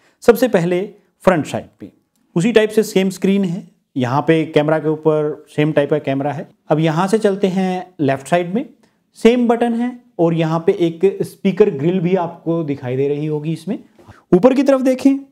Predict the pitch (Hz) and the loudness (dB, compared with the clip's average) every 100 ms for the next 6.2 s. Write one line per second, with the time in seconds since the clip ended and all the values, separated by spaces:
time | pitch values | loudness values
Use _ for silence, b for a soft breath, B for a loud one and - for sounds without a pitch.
0 | _ _ - 233 247 262 240 185 196 156 | _ _ 0 4 4 4 2 4 2 2
1 | 151 151 143 98 107 117 110 - - 139 | 0 -2 -2 -4 -4 -2 -2 -2 -2 2
2 | 156 151 117 90 90 92 110 87 _ _ | 2 0 -2 -6 -12 -16 -18 -18 _ _
3 | - 131 123 139 139 151 151 143 113 127 | -2 -2 0 0 2 2 0 0 -2 -2
4 | 131 120 - 147 117 151 - _ 151 123 | -2 -4 -2 -4 -4 -6 -8 _ -2 0
5 | 92 - 160 127 - 95 95 95 90 90 | -2 -4 0 0 -2 -12 -12 -16 -14 -10
6 | 113 | -8